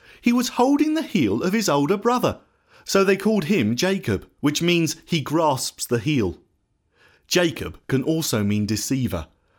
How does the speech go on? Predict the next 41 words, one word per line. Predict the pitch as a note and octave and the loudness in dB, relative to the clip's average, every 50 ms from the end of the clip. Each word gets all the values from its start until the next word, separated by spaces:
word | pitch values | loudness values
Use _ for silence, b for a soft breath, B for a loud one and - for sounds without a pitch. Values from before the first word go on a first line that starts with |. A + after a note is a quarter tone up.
| _ | _
and | - A#2 B2 | -2 0 0
that | B2 D3 C#3+ - - | 2 0 0 -2 -2
was | B2+ G#2+ | -4 -2
to | - B2+ | -2 0
be | A2+ A#2+ A#2+ A#2 | 0 2 2 2
a | A#2 | 2
warning | A2+ B2+ C#3+ C3+ A2+ G2+ F#2+ F#2+ G2 | 2 2 2 2 2 2 0 0 0
of | G2+ G2+ | -2 -2
things | - - C3+ A2 G2+ G2 - | -2 -2 0 0 0 -2 -2
to | - G#2+ | -4 -6
come. | - - B2+ A2+ G#2+ F#2 F2 E2 _ _ _ _ _ _ _ _ _ _ _ _ _ _ _ _ _ b b b b b b b b b b b b b b b b b b b | -4 -2 -2 -2 -2 -4 -6 -10 _ _ _ _ _ _ _ _ _ _ _ _ _ _ _ _ _ b b b b b b b b b b b b b b b b b b b
As | A#3 C4 C#4+ C#4+ | 0 0 2 2
the | - C4+ G#3+ | 0 0 2
years | G3+ G3+ G3+ F#3+ - D#3+ | 2 2 2 2 2 2
went | E3+ E3+ D#3+ C3 - | 0 0 0 0 -2
by, | A#2 G2 E2+ E2 D#2+ - _ _ _ - | -2 -2 -2 -4 -8 -10 _ _ _ 0
the | D#3 D#3 | 0 2
two | D#3 - A#3 B3 A#3+ | 2 2 2 2 2
boys | B3 - F3+ E3 D#3 D#3 | 2 2 2 2 2 0
continued | - - D#3+ D#3 D3+ - G3 E3 C#3+ G#2 G2 F#2+ | -2 -2 -2 -2 0 0 0 0 0 0 -2 -2
to | - A#2+ | -2 -2
show | A#2 - E3 D3 C#3 | -2 0 0 0 0
how | A#2+ C#3 C#3+ C#3 | 0 0 -2 0
different | A#2+ - D#3+ D#3 D#3+ - A2 G#2 G2 | 0 0 0 0 -2 -4 -4 -2 -2
they | A2 G#2+ | -2 -2
were. | G#2 G#2 A#2+ A#2+ A2 F#2 E2+ D2+ - _ _ _ _ B B B B B | 0 0 0 0 0 -2 -4 -8 -12 _ _ _ _ B B B B B
Esau | G#3 G#3+ G3 - - F#3+ E3 | 0 2 2 2 2 2 2
loved | D3+ D#3+ E3 E3+ D#3 C3+ A#2 A#2+ | 4 4 4 4 4 2 2 0
the | C3+ C3+ D3+ | 2 2 4
open | D#3 D3+ D3+ D3+ C3 B2 | 4 2 2 0 -2 -2
country | B2+ D3+ D#3 D3+ C#3+ - - G2 F2 E2+ - - | 0 -2 -2 -2 -2 -4 -4 -4 -4 -4 -2 -2
and | C#3 D#3+ | 0 0
became | E3 E3 - F#3+ F#3+ F3 | 0 0 0 0 2 2
an | F3+ F#3 F#3 | 0 0 0
expert | - G#3+ G3+ - - - E3+ E3+ D#3+ D3+ | -2 -2 -2 -4 -4 -2 0 0 0 0
huntsman | - - G3 F#3+ - - - A2 F#2+ G2+ | 0 -2 -2 -2 -2 -4 -4 -2 0 0
with | B2 C3+ | 0 0
his | C#3 C3+ B2+ | 0 0 0
bow | - D3+ D3 C3 A#2 | 2 2 2 2 2
and | A2+ B2+ | 0 0
arrow. | C#3 C3+ A#2+ G2+ F2+ E2+ | 0 0 0 0 -2 -6